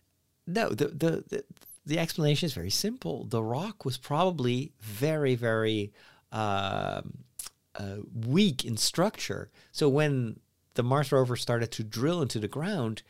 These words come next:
the entire rock disintegrated and turned to sand and dust. And so you see a little bit of the remains in the hole, and then probably the rest is just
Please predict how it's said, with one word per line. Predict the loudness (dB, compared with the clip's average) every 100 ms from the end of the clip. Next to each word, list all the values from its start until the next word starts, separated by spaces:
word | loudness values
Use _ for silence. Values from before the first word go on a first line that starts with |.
| _ _ _ _ _ _ -12 -10
the | 0 4
entire | 6 6 4 6 4
rock | 6 6 4 2
disintegrated | 2 2 0 0 2 4 4
and | 2 0
turned | 2 0 2
to | 0
sand | 2 2 2 0
and | 0 4
dust. | 4 4 -2 -8 -10 -18 _ -20 -6
And | 2
so | 6
you | 8
see | 6 6 6
a |
little | 6 6 6
bit | 6
of | 4
the | 2
remains | 2 2 2 2
in | 2 4
the | 4
hole, | 6 6 6
and | 4
then | 0
probably | -2 -4 -2 0
the | 2 2
rest | 0 0
is | -4
just | -4 -4